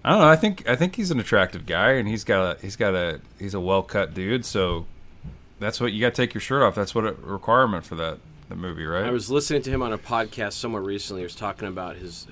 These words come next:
Speaker 2: his, he had done a twenty-one and Me or whatever it's called, twenty-three and Me. What is it called, twenty-three and Me?
Speaker 1: Uh, the genealogy thing,
Speaker 2: Yeah.
Speaker 1: yeah. Something, something like that.
Speaker 2: And he found out that he was from a very ancient strain of humans that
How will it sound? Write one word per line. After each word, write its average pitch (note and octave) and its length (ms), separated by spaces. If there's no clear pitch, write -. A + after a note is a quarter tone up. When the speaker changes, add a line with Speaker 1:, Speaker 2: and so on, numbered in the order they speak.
Speaker 2:
his, F#2 220
he F#2+ 120
had E2+ 120
done F#2+ 160
a E2+ 40
twenty-one F2+ 640
and F2+ 120
Me F#2 180
or F2+ 40
whatever E2+ 300
it's D#2+ 100
called, E2+ 180
twenty-three F2+ 400
and F2 80
Me. E2+ 140
What F#2+ 220
is B2+ 80
it - 80
called, C3 260
twenty-three A#2+ 380
and B2 80
Me? B2+ 180
Speaker 1:
Uh, G#2+ 220
the G2+ 140
genealogy G2 640
thing, - 140
Speaker 2:
Yeah. F2+ 320
Speaker 1:
yeah. A2+ 80
Something, A#2 240
something F#2+ 200
like E2+ 100
that. E2+ 180
Speaker 2:
And A2 80
he A#2 80
found A2 280
out F#2+ 240
that E2 120
he F#2+ 120
was F2+ 420
from F#2+ 400
a D#2+ 280
very G2+ 500
ancient G2 440
strain D2+ 560
of D#2 160
humans D2 480
that C#2+ 140